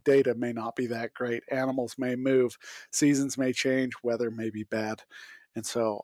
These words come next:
all of that creates complexity in your monitoring of big game populations. All right, you guys, thanks for watching the video. Hope you guys have a great day. Don't forget to subscribe and share it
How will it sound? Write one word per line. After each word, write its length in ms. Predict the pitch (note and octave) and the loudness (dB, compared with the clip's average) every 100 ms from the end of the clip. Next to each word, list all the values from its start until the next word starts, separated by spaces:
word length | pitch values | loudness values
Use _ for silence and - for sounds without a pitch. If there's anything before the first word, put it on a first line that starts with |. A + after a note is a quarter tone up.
| - | -2
all 200 | C3+ A#2 | 2 2
of 120 | G#2+ | 0
that 260 | A2 G#2+ - | -4 -4 -6
creates 480 | - A#2+ A2 A2+ - | -4 -2 0 -2 -4
complexity 880 | - B2 - A2 - B2 A2 F#2+ - _ - - _ - | -8 -8 -6 -2 2 2 0 -2 -10 _ -20 -20 _ -2
in 320 | D3 B2 B2 - - | 0 0 -4 -12 -4
your 300 | B2 A2+ A2 | 0 0 0
monitoring 880 | A2 G#2+ A2 A2 - A2+ A2 A2 - - _ - | -2 -2 -4 -6 -4 -4 -4 -8 -14 -20 _ -4
of 300 | G2+ G2+ - | -2 -2 -2
big 140 | A2 | -4
game 200 | G#2+ G#2+ | -2 -8
populations. 960 | - G#2+ - G2 G#2 - G#2+ G#2 - - _ - - - - D#3+ | -4 -4 -2 -6 -6 -6 -8 -10 -12 -12 _ -20 -20 -20 -2 4
All 160 | D#3+ | 4
right, 160 | D3+ - | 4 0
you 160 | E3 | 2
guys, 400 | D3+ C#3+ C3 - - _ - | 6 6 4 -2 -8 _ 0
thanks 220 | C#3 - | 0 2
for 400 | D3 C#3 C3+ C3 | 4 6 6 4
watching 280 | B2+ - C#3+ | 0 -4 0
the 60 | |
video. 460 | C3+ C#3+ C#3+ C3+ B2+ - _ _ | 4 6 6 6 2 -8 _ _
Hope 140 | C3+ C#3+ | -8 0
you 60 | |
guys 220 | C3+ C3+ B2 | 4 4 2
have 140 | C3 | -2
a 60 | B2 | 0
great 260 | C3+ C3+ | 0 2
day. 320 | D3 C#3 C3+ - - - | 6 8 6 2 -12 -10
Don't 140 | - B2+ | -8 -4
forget 360 | C#3 D#3 C3+ - | 0 0 -2 -2
to 340 | C#3 C3 B2+ | 2 2 2
subscribe 640 | - B2+ - E3 D#3+ D#3 - _ - - _ | -2 -6 2 4 6 4 0 _ -20 -20 _
and 280 | - A#2+ A#2+ | -8 -6 -2
share 360 | - D#3 D3+ | 4 6 6
it 120 | D3+ | 4